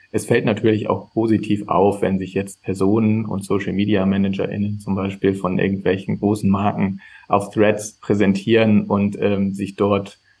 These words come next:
ja, am Puls der Zeit zeigen und wissen, was eigentlich aktuell in der Branche f-, funktioniert und passiert und sich dann womöglich auch, und das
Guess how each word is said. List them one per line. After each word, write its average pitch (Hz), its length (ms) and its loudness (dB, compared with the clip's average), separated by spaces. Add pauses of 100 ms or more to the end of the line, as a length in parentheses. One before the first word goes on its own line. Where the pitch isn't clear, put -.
(200)
ja, - 200 0
am 101 200 0
Puls 117 240 2
der 101 160 2
Zeit 107 360 -4
zeigen 92 380 -4
und 90 160 -4
wissen, 98 640 0 (140)
was 95 340 0
eigentlich 98 560 0
aktuell 98 680 0
in 98 140 0
der 95 200 -2
Branche 98 400 -2
f-, 92 180 -10 (200)
funktioniert 107 640 0
und 95 260 0
passiert 117 520 0
und 95 220 -4 (360)
sich 98 200 0
dann 101 340 4
womöglich 104 520 2
auch, 104 200 4
und 98 100 2
das 95 260 -6